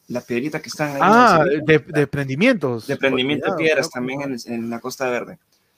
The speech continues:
Speaker 1: Ten
Speaker 2: Grillo.
Speaker 1: cuidado, están en co-, están en carro escuchando el podcast, cuidado, por favor,
Speaker 2: No,
Speaker 1: no se
Speaker 2: cuidado a
Speaker 1: peguen
Speaker 2: la gente
Speaker 1: tanto.
Speaker 2: que está, sí, sí.
Speaker 1: No se peguen tanto.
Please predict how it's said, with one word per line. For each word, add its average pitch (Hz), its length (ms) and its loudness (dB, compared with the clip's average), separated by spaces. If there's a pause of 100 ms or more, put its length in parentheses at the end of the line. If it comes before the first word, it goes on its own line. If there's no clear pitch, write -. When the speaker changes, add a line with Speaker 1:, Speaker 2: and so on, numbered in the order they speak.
(180)
Speaker 1:
Ten - 160 -2
Speaker 2:
Grillo. 220 240 6
Speaker 1:
cuidado, 143 240 6
están 139 200 -8
en 135 140 -4
co-, - 200 -16
están - 300 -6
en 135 160 -4
carro 156 380 2
escuchando 147 420 -6
el 127 60 -6
podcast, 160 440 -2
cuidado, 127 420 -2
por - 100 -20
favor, 110 240 -4
Speaker 2:
No, 131 60 0
Speaker 1:
no 123 80 -6
se 147 80 -4
Speaker 2:
cuidado 170 120 0
a 175 40 2
Speaker 1:
peguen 160 120 2
Speaker 2:
la 139 120 0
gente 139 200 0
Speaker 1:
tanto. 127 60 -12
Speaker 2:
que 127 60 -12
está, 143 320 -8
sí, 151 180 -8
sí. 151 100 -10
Speaker 1:
No 139 60 -6
se 123 100 -2
peguen 135 380 2
tanto. 147 560 0